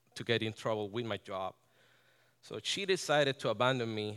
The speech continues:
and my household in a rush and leave for Puerto Rico because she got tired of not feeling well due to her mental or physical instability. With just little help from our family and because I was the only one providing for both this whole time,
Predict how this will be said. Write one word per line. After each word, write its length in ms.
and 120
my 140
household 760
in 120
a 100
rush 380
and 100
leave 140
for 180
Puerto 300
Rico 360
because 200
she 220
got 220
tired 380
of 140
not 240
feeling 460
well 240
due 220
to 180
her 300
mental 460
or 80
physical 560
instability. 840
With 200
just 280
little 380
help 420
from 400
our 120
family 640
and 140
because 420
I 60
was 180
the 80
only 200
one 180
providing 400
for 180
both 340
this 140
whole 280
time, 380